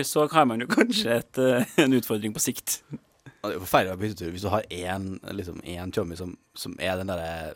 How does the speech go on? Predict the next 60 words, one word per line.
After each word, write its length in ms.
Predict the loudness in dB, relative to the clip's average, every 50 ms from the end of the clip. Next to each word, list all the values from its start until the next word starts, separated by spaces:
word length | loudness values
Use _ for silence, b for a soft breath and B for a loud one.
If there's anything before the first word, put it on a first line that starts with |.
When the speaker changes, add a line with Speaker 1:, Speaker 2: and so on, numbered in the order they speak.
| _ _
Speaker 2:
som 220 | -14 -12 -12 -12 -12 _ -14 -12
blir 240 | -10 -8 -8 -8 -4
for 160 | -2 -2 0
drita, 300 | 0 -2 -2 0 0 -2 -2 -2
men 80 | -4 -6
som 80 | -6 -2 0
vanligvis 240 | 0 0 0 -4 -8 -10
blir 80 | -6 -6
kastet 260 | -6 -4 -4 -6 -6
etter 140 | -6 -6 -6 -4
dørvakta, 260 | -4 -4 -4 -4 -4
og 160 | -4 -2 0 0
ko-, 280 | 0 4 6 4 4 4 0 0 0
og 80 | 2 2
du 60 | 6
sender 240 | 6 6 8 8 6
hjem 140 | 4 4 2
en 100 | 2 2
taxi, 240 | 2 4 4 2 6
så 80 | 6 6 6
er 80 | 6
du 20 | 6
på 80 | 4
hyttetur, 240 | 4 6 8 8 8 10 12
Speaker 1:
Du 60 | 12
Speaker 2:
sånn. 80 | 12 12 12
Speaker 1:
ser 100 | 12 12
på 80 | 12 12
meg 160 | 12 10 10
sånn, 80 | 4
«Vi 80 | 4 2
kan 80 | 0 -2 -2
ikke 140 | -4 -6 -4
kaste 240 | -2 -2 -2 -2 -2
den 140 | -4 -6 -4
ut.» 80 | 2 6 8 8
Speaker 2:
Jeg 80 | 10
kan 160 | 12 10 10
ikke 140 | 12 12 12 12
sende 240 | 12 12 12 10
den 80 | 6 6
Speaker 1:
<laughs> 80 | 4 4
Han 80 | 8
skal 80 | 8 8
Speaker 2:
noe 80 | 10
sted. 140 | 10 8 8 6
Speaker 1:
sitte 80 | 4
på 80 | 6 8
hjem 160 | 8 8 6
i 80 | 4 0 -2
morgen. 100 | -4 _ 2
Speaker 2:
Men 160 | 2 4 6 8
er 240 | 8 8 8 6
vi 80 | 4 2
jo 80 | 2 2 2 0 -4 -2 2 6
låst 240 | 6 6 6 6 4 4
her 80 | 4 4
med 160 | 2 2 0
vedkommende? 460 | 0 -2 -2 -4 -4 -4 -4 -6 -8 -8
Speaker 1:
<laughs> 1120 | -12 -18 -18 -18 -14 -8 -8 -8 -8 _ _ _ _ _ _ _ _ _ _ -6 -6 -6